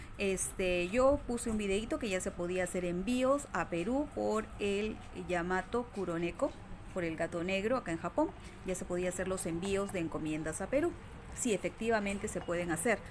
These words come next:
pero el costo del envío era, eh, una caja de, eh, dos kilos a treinta y cinco dólares. Eh, pero ese es solamente el costo del envío.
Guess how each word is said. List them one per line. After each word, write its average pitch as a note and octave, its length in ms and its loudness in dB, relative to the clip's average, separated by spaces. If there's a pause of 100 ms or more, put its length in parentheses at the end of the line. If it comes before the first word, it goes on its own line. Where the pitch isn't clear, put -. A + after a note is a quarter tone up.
(460)
pero D#4 320 6
el F#3 200 2
costo C#4 400 4
del G#3+ 160 2
envío A3 440 2 (240)
era, G3+ 360 4
eh, E3+ 240 0
una F#3+ 220 0
caja G3+ 340 4
de, F#3+ 500 0
eh, E3 320 0
dos G3 200 0
kilos A#3+ 560 2
a G#3+ 200 2 (260)
treinta F3+ 260 4
y E3 80 2
cinco E3 340 0
dólares. B2+ 380 -2 (1800)
Eh, F#3 560 4 (180)
pero G3+ 200 4
ese A#3 240 4
es C4 40 2
solamente A#3 1000 2
el E3+ 120 -2
costo G#3 440 0
del A3 300 4 (100)
envío. G#3 480 4